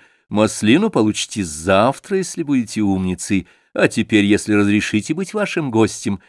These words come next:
приступим к ужину". Он пододвинул к столу второй стул. От чая глаза у девушки оживились, лицо чуть порозовело, она ела с изысканной жадностью, как изголодавшийся дикий зверёк.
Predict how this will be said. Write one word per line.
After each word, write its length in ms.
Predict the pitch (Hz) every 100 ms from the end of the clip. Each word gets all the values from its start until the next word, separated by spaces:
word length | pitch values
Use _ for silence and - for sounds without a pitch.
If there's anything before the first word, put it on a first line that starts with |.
| _
приступим 680 | _ 117 - - 269 - 95
к 180 | - -
ужину". 500 | 92 82 85 80 80 _ _ _ _ _ _ _ _ _ _ _ _ _ _
Он 220 | 101 104
пододвинул 640 | 98 101 101 95 160 190 185
к 80 | -
столу 420 | - - 170 170
второй 380 | - 139 143 139
стул. 480 | - - 113 110 107 - _ _ _ _ _ _
От 220 | 131 135
чая 500 | - - 202 214 127
глаза 420 | 98 107 107 170
у 100 | 160
девушки 460 | 143 170 156 - 156
оживились, 720 | 143 147 117 98 85 - - _ _ _
лицо 320 | 202 - 247
чуть 260 | - 262 -
порозовело, 840 | 233 226 190 180 123 196 131 90 - _ _
она 240 | - 143
ела 280 | 139 139 127
с 140 | 120 113
изысканной 480 | 107 139 - 110 104
жадностью, 760 | 101 120 127 107 101 - 101
как 220 | 98 -
изголодавшийся 920 | - 92 92 92 95 117 113 - 95 90
дикий 340 | 82 117 104
зверёк. 480 | 80 87 80 87 110